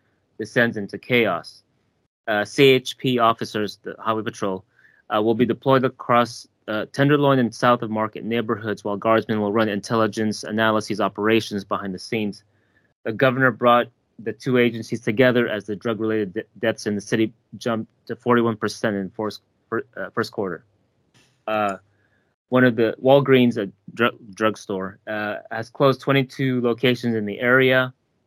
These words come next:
um, attributing it to multiple factors, including retail thefts.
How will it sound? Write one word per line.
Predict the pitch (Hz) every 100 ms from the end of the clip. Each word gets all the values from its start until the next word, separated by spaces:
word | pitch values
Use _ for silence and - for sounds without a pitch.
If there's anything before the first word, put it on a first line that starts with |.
| _ -
um, | 107 104 104
attributing | 107 - 123 123 117
it | 120 117 -
to | 113 110 107 104 98 117
multiple | 120 123 117 107
factors, | 117 113 113 101
including | 104 - 110 107
retail | 107 107 101
thefts. | - 120 110 - -